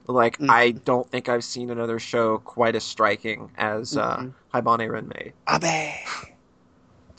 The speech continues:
Speaker 2: God.
Speaker 1: So, it's so visually striking.
Speaker 2: Oh my God. Yeah, it's just, it's one of those just, like,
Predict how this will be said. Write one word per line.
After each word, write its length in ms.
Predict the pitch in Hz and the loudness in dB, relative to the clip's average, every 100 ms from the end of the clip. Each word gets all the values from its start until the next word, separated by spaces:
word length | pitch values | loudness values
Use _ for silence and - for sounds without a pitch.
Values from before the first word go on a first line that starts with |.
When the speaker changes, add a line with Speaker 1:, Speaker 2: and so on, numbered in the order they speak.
| - | -6
Speaker 2:
God. 260 | 135 127 120 | -2 0 0
Speaker 1:
So, 540 | - 131 131 127 123 - | -2 -4 -4 -6 -10 -8
it's 180 | 139 - | -6 -4
so 1040 | - - - - - - 180 190 185 175 156 | -4 -2 -4 -4 -6 -2 6 8 8 6 4
visually 420 | 143 139 139 113 | 2 4 4 2
striking. 560 | - 113 104 101 104 - _ - | 2 4 4 0 -10 -14 _ -6
Speaker 2:
Oh 140 | 147 | -4
my 160 | 139 147 | -4 -6
God. 440 | 147 - - 165 151 _ _ _ _ - | -8 -4 -4 -4 -8 _ _ _ _ 4
Yeah, 320 | 165 143 135 | 8 10 8
it's 240 | 143 - | 4 -4
just, 320 | - 185 - - _ _ _ _ _ _ _ _ _ _ - | -6 -6 -6 -12 _ _ _ _ _ _ _ _ _ _ 2
it's 160 | 180 | 2
one 160 | 196 202 | 8 8
of 60 | 196 | 10
those 220 | 196 185 | 8 6
just, 320 | - 185 - | 2 -2 2
like, 440 | 175 180 175 - | 4 2 0 -14